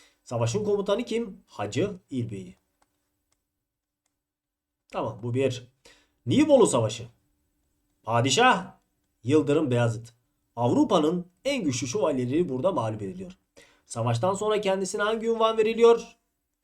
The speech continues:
Anadolu diyarının sultanı yani Sultanı İklimi Rum unvanı veriliyor. Unvanı veriliyor. Rengi değiştiği için. Palekanon. Değerli arkadaşlar, Palekanon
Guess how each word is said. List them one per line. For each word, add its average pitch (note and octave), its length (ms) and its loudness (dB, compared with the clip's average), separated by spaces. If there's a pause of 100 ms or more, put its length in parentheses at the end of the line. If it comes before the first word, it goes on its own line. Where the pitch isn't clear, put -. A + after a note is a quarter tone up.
(380)
Anadolu G#3+ 540 2
diyarının D3 540 2
sultanı A#2 800 -2 (380)
yani C#3 680 2 (260)
Sultanı A#2+ 1000 -2
İklimi C#3 540 -2
Rum C#3+ 160 -2
unvanı A2 480 -4
veriliyor. F2+ 400 -12 (560)
Unvanı G2+ 520 -8
veriliyor. F2+ 500 -20 (460)
Rengi A#2 200 -8
değiştiği A#2 320 -12
için. B2 160 -16 (920)
Palekanon. A#3+ 640 4 (1200)
Değerli F3 160 -2
arkadaşlar, - 420 -6 (520)
Palekanon F#3 600 0